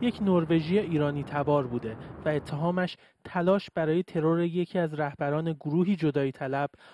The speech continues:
موسوم به جنبش عربی آزادی بخش الاهواز. گروهی که پس از حمله مرگبار به رژه نیروهای مسلح ایران در شهر اهواز و حمایت یکی از اعضای گروه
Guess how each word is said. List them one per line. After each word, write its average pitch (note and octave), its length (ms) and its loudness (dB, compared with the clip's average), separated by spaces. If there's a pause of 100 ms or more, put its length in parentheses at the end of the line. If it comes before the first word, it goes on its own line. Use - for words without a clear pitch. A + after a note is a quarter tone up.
(160)
موسوم D#3 500 0
به D3+ 100 0
جنبش D3 540 -2
عربی C#3+ 460 -2
آزادی C#3 440 0
بخش C#3+ 340 -4
الاهواز. B2+ 840 -4 (3250)
گروهی F3+ 180 4
که F#3 140 -2
پس F3+ 220 -4
از F3 140 -4
حمله E3 340 -2
مرگبار E3+ 640 0
به D#3+ 140 0
رژه D3+ 380 0
نیروهای D#3 380 0
مسلح D3+ 540 -4
ایران C#3 380 -2 (320)
در C#3 120 -2
شهر F#3 380 -4
اهواز C3 400 -2 (360)
و F3+ 60 2
حمایت E3 480 0
یکی G3+ 360 -2
از D#3 160 -2
اعضای D3+ 460 0 (100)
گروه D3+ 240 2